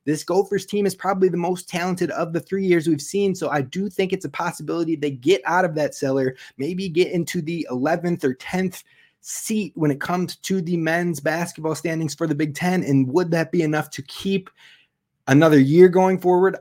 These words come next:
I think it possibly could. I think that a lot of fans don't want to hear that, but that's probably the truth when it comes to that one. Now, some other basketball questions we've got. How many wins do you see the Gophers hoop squad getting in conference this season?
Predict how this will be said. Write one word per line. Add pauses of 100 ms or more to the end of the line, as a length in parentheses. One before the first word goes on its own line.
I
think
it
possibly
could.
I
think
that (160)
a
lot
of
fans
don't
want
to
hear
that,
but
that's
probably
the
truth
when
it
comes
to
that
one. (460)
Now,
some
other
basketball
questions
we've
got. (500)
How
many
wins
do
you
see
the
Gophers
hoop
squad
getting
in
conference
this
season?